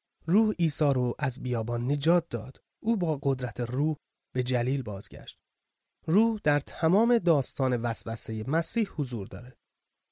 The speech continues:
این حقیقت رو فراموش نکنید. لوقا به طور خاص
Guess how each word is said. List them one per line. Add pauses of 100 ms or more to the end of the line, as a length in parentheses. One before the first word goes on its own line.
این
حقیقت
رو
فراموش
نکنید. (440)
لوقا
به
طور
خاص